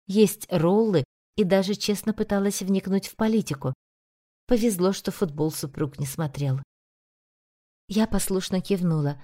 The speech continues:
ловя себя на мысли, что считаю минуты до приезда машины. Так хотелось скорее оказаться вместе с Вадимом, и не только для того, чтобы найти преступника. Почувствовать прикосновение его рук, ощутить тепло его кожи,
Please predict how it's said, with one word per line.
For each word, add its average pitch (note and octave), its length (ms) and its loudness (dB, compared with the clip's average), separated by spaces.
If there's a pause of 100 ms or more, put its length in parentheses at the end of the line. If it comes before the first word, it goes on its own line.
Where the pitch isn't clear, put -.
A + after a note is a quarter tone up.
(120)
ловя F#3+ 280 2
себя F#3 280 -2
на F3+ 120 0
мысли, F#3+ 440 0 (160)
что - 240 -6
считаю G#3 440 0
минуты F#3+ 400 2
до C#3 140 0
приезда C#3+ 460 0
машины. C#3 500 -2 (600)
Так G3+ 200 -2
хотелось G3+ 460 -2
скорее F#3 480 0
оказаться F#3+ 540 -2
вместе F3+ 400 -2
с - 120 -8
Вадимом, F#3 460 2 (420)
и - 80 -2
не A#3 160 6
только D#3 380 2
для C#3 160 0
того, D#3+ 240 -2
чтобы D3+ 260 -4
найти D#3+ 300 -4
преступника. D3+ 760 -6 (720)
Почувствовать F#3 800 -2
прикосновение F#3 880 0
его F#3 300 2
рук, D3 240 -2 (640)
ощутить - 640 -4
тепло F#3 340 -4
его F3+ 280 0
кожи, C#3 400 0